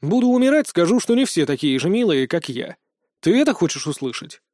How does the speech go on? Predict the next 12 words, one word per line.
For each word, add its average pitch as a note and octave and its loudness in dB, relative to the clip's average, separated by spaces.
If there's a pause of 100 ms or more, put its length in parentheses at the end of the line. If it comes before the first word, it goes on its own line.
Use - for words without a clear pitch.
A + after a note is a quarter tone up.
(360)
«Ого». F3+ 2 (640)
«Короче, F#3 4
молчи F3 0
и E3 2
слушай. C#3+ -8 (340)
Как D3+ -6
только G3 0
Рудольф D3+ 0
успокоится, F#3 -4 (220)
выжди G3 0
пять F#3 -2
часов - -4